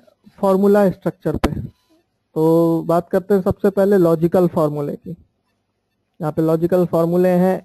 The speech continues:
if, if error, not, or, true, false, ये सब क्या है। तो सबसे पहला formula हमारा आता है if का formula। अब जैसे ही equal to दबाएंगे, I type करेंगे, वैसे ही I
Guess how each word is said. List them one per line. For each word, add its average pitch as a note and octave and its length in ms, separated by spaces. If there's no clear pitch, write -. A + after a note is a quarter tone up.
if, F#3+ 340
if F3 220
error, E3+ 380
not, D#3+ 480
or, D#3 360
true, D#3+ 340
false, D#3 440
ये D3+ 120
सब D#3 160
क्या D3+ 140
है। F3 160
तो F#3+ 120
सबसे B3 380
पहला A3 300
formula F#3+ 500
हमारा F3+ 300
आता E3 260
है - 100
if F#3 100
का E3 100
formula। - 540
अब E3+ 100
जैसे G#3 280
ही A3+ 260
equal A3 340
to G3 80
दबाएंगे, E3 720
I G#3 260
type G3 300
करेंगे, F#3 280
वैसे F#3+ 320
ही F#3+ 80
I G3 200